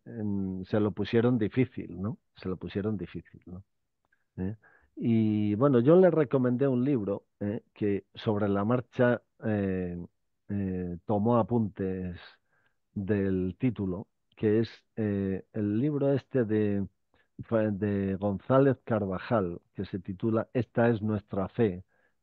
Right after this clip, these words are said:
teología para los que no leen teología, ¿no? Que alguna vez lo he recomendado aquí, un poco, mm, porque de alguna manera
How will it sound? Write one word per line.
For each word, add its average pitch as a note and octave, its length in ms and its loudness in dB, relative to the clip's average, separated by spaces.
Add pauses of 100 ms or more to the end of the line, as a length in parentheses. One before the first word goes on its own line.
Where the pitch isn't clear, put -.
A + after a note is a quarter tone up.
(160)
teología G#2+ 600 2
para A2 280 2
los G#2 220 0
que G#2+ 140 -2
no A#2+ 280 4
leen A#2 380 4
teología, G2 840 -2
¿no? G#2+ 180 -6 (400)
Que G#2 400 -2
alguna C3 360 4
vez C#3 140 4
lo B2 200 6
he A#2 40 2
recomendado G#2+ 720 0
aquí, G2+ 400 -2 (540)
un A#2+ 160 -4
poco, B2+ 500 2 (160)
mm, A2 200 0 (100)
porque G#2 1200 0
de G#2+ 140 -4
alguna C#3+ 300 0
manera C3 520 2